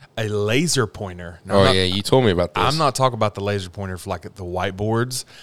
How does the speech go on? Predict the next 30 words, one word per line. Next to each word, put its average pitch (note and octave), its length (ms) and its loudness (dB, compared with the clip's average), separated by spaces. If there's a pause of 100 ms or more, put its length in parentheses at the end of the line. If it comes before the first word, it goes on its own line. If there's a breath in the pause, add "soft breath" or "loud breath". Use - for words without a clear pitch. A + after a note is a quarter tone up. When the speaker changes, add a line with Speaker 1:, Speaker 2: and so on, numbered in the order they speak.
(160 loud breath)
Speaker 1:
I'm B2 140 -4
talking B2 280 -2
about G2 460 -2
you G2+ 100 -12
shine A2 300 -4
it A2+ 80 -4
up A2 120 -6
in G#2 60 -8
the G2 60 -10
sky G2+ 460 -2
and G2 80 -8
you F2+ 60 -14
can F#2 140 -14
bring F#2+ 220 -12
down F#2 180 -10
a E2+ 60 -12
seven G2+ 280 -4
forty-seven G2+ 600 -4
jet - 260 0
plane. G2+ 220 -4
Speaker 2:
Yeah, F#2 80 6
the F#2 160 2
F G2+ 180 4
A G#2 40 6
A F#2+ 340 6
is, F#2 260 2
uh, F#2 280 6
Speaker 1:
<laughs> - 80 -12
Speaker 2:
is G2+ 180 2
currently G2+ 680 4